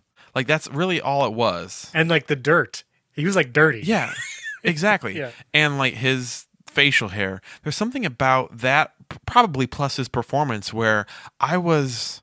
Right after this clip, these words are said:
Speaker 1: I did not see just like, "Oh, you're a character who's just, like, dressed up like this." You really embody this guy who's just, like, bringing in crab traps.
Speaker 2: Right.
Speaker 1: And just dreaming of a, of a day where he can charter big fishing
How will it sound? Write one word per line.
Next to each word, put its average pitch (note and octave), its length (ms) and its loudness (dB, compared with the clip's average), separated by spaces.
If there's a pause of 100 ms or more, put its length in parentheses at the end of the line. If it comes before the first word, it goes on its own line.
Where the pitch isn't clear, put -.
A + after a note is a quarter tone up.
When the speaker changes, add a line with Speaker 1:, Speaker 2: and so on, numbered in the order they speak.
(140)
Speaker 1:
I D3 80 -4
did E3+ 120 -2
not F#3+ 180 0
see D#3+ 320 -6
just B2+ 140 -8
like, A#2 160 -4
"Oh, A3 160 4
you're C3 180 2
a A2+ 60 0
character B2 540 0
who's G#2 240 -8
just, G#2 200 -6
like, G2 140 -4
dressed G#2 320 0
up C3 160 0
like F2+ 160 -6
this." - 340 -10
You C3 200 -2
really D3+ 520 2
embody A2+ 800 2 (400)
this A2+ 360 0
guy G#2 320 4
who's A2 340 -4
just, G#2+ 100 -8
like, G#2+ 220 -8
bringing A2+ 260 2
in A#2 160 0
crab C3+ 320 -2
traps. - 600 -4 (280)
Speaker 2:
Right. A#2+ 340 -2
Speaker 1:
And A2+ 160 2
just A2 300 -6
dreaming B2+ 380 0
of A#2 100 2
a, A2+ 140 0 (100)
of A2+ 140 0
a - 20 -6
day A2+ 220 0
where A2+ 140 -2
he A2+ 100 -4
can G#2 200 -10
charter A#2 540 0
big A2+ 320 -2
fishing G#2+ 640 0